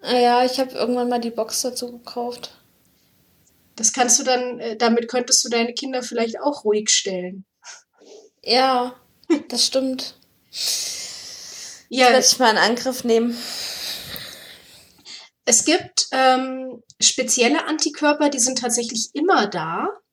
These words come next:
Speaker 2: Die nennen sich I G A. Und das sind so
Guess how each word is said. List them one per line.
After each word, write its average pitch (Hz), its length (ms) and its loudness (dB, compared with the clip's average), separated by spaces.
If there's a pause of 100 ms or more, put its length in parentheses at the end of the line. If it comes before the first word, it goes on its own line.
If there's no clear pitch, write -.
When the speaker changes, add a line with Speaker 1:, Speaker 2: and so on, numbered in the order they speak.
(200)
Speaker 2:
Die 233 60 0
nennen 233 260 4
sich 226 280 -2
I 262 120 -6
G 214 220 4
A. 185 320 -2 (520)
Und 220 120 -2
das - 120 4
sind 247 140 0
so 226 360 4